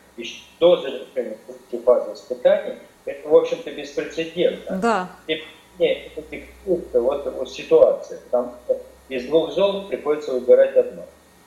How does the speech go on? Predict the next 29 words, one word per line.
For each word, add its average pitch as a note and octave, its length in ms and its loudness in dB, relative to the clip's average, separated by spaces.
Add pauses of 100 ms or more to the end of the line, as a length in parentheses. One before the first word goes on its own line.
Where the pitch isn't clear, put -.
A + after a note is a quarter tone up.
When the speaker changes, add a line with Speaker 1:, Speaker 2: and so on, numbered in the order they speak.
(160)
Speaker 1:
И B2+ 300 -4
вообще, C#3 340 2
э, - 440 -10
это, F3+ 240 4
наверное, D#3 440 4
оправданный D#3 540 2 (200)
риск. A#2+ 120 -20 (540)
Но D#3+ 340 2
все-таки F#3+ 540 -8
я D3 200 -8
не C3 340 -14
хочу F#3 260 -6
сказать, C#3 240 -2
что C3 140 -8
риска B2+ 300 -8
вообще B2 380 2
нет. F2 280 -10
Риск - 320 -8
есть. A2+ 340 -8 (840)
Дело C3+ 280 2
в - 80 -8
том, - 200 4
что - 440 2 (500)
у D#3 60 -6
коронавируса, D#3+ 720 -4 (300)
как C3+ 200 -2
для C#3+ 140 -4
некоторых - 360 -4 (120)
других C3 260 -8